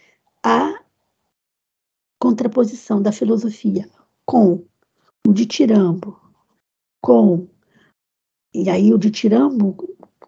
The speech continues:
que é o exemplo da lírica, lá no texto do Diógenes Laércio, não com a tragédia, não com a épica, mas é agora com os textos que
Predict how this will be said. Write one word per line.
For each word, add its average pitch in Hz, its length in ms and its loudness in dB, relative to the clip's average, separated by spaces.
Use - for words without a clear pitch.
que - 120 -4
é 185 60 4
o 190 80 4
exemplo 190 460 0
da 180 120 -6
lírica, 214 520 0
lá 196 120 -2
no 208 140 -4
texto 208 380 -4
do 208 200 2
Diógenes 202 480 0
Laércio, 226 480 0
não 269 400 6
com 311 360 2
a 226 100 0
tragédia, 220 720 2
não 269 460 6
com 233 180 2
a 247 140 4
épica, 196 580 0
mas 226 560 0
é 233 100 2
agora 226 500 2
com 294 160 2
os - 180 -2
textos 262 640 0
que - 160 -20